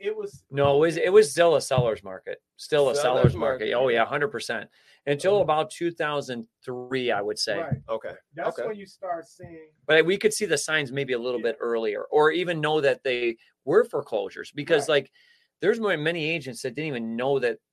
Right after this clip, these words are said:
Speaker 2: a foreclosure was even available. They
Speaker 3: Okay.
Speaker 2: didn't
Speaker 1: They
Speaker 2: even
Speaker 1: didn't
Speaker 2: know
Speaker 1: even
Speaker 2: about
Speaker 1: know how to
Speaker 2: how
Speaker 1: write the
Speaker 2: houses.
Speaker 1: deals.
Speaker 3: Gotcha.
Speaker 1: Like, it
Speaker 3: Mm-hmm.
Speaker 1: was, it was to the point around two thousand three, two thousand four, you start looking at inventory. Okay, there's ten homes on the market in this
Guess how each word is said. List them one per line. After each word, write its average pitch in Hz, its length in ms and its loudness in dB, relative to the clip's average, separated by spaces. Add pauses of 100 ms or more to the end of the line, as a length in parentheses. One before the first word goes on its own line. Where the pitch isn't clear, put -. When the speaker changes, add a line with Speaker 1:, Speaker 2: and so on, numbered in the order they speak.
Speaker 2:
a 107 60 -8
foreclosure 117 880 -2 (140)
was 113 140 -8
even 113 180 -8
available. 107 460 -6 (180)
They 131 100 2
Speaker 3:
Okay. 139 40 -2
Speaker 2:
didn't - 0 -
Speaker 1:
They 156 160 -2
Speaker 2:
even 143 60 -6
Speaker 1:
didn't 139 140 -2
Speaker 2:
know 151 120 2
Speaker 1:
even 143 80 -2
Speaker 2:
about 104 140 0
Speaker 1:
know 95 60 -8
how 107 80 0
to 98 60 -2
Speaker 2:
how 104 200 -2
Speaker 1:
write - 100 -4
the 107 60 -4
Speaker 2:
houses. - 200 -6
Speaker 1:
deals. - 420 -16 (360)
Speaker 3:
Gotcha. 117 80 -4
Speaker 1:
Like, - 240 -8
it 190 140 -14
Speaker 3:
Mm-hmm. 208 120 -14
Speaker 1:
was, 135 100 -10 (560)
it 233 100 -8
was 214 80 -14 (100)
to 214 140 -16
the - 40 -16 (120)
point 180 180 -14
around 160 300 -16 (240)
two 208 100 -20 (120)
thousand 165 500 -12
three, 165 340 -16
two 170 120 -20 (120)
thousand 143 380 -16 (160)
four, 151 380 -16 (420)
you 180 140 -16
start 170 420 -12
looking 165 380 -12
at 139 180 -16 (120)
inventory. 139 680 -18
Okay, 160 380 -14
there's 139 260 -14 (100)
ten 185 120 -14
homes 170 400 -18
on 147 160 -20
the 139 100 -18 (120)
market 151 360 -16 (120)
in 135 140 -18
this 135 220 -20